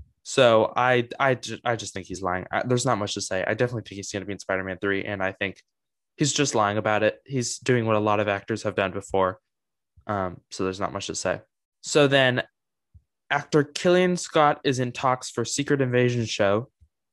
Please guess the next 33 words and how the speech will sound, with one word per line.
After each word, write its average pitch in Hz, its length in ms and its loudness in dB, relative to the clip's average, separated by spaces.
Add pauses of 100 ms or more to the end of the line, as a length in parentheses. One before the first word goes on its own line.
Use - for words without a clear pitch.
(960)
I 143 220 6
don't, 160 420 2
I'm 147 120 2
not 156 180 2
familiar 156 380 0
with 131 160 -4
Killian 131 320 -2
Scott, 117 440 0
but 110 240 2 (280)
Secret 160 380 0
Invasion 131 640 2 (440)
is 123 140 -2
something 113 580 2
that 107 220 2
I'm 104 300 -2
really 127 380 4
looking 117 260 -2
forward 117 340 0
to 101 140 0
because 101 380 -4
the - 80 -12
cast - 480 -4
so 120 120 0
far 107 240 2
is 104 140 -2 (160)
phenomenal. 110 760 0 (460)
So 107 240 4
it's - 180 0
just - 200 -4
pretty 113 160 -2
cool 107 440 0
that, 104 240 -2
um, 104 340 -2